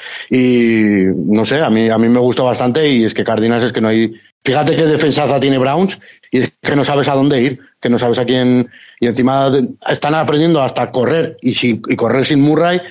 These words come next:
sea, que corre lo-, el, los running back, eh, Conner, que estaba de-,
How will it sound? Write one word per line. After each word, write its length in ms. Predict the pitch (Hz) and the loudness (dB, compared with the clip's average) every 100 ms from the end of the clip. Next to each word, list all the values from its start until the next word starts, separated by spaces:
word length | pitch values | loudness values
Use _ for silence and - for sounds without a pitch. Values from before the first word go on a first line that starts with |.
| - - | -20 -8
sea, 460 | 143 131 110 101 - _ _ - | -2 0 0 -2 -8 _ _ -6
que 100 | 113 | -2
corre 320 | 123 131 135 | 0 0 0
lo-, 240 | 139 135 | 0 0
el, 240 | 131 131 131 | 2 2 2
los 140 | 127 | 0
running 260 | 139 151 151 | 2 2 0
back, 200 | 170 165 | 0 0
eh, 240 | 113 110 - - 120 | 0 0 0 -4 -2
Conner, 400 | 135 151 160 - | -2 0 -4 -4
que 100 | 110 | -4
estaba 560 | 123 113 117 110 - _ _ _ _ | 0 0 0 0 -6 _ _ _ _
de-, 220 | 110 117 | -4 -4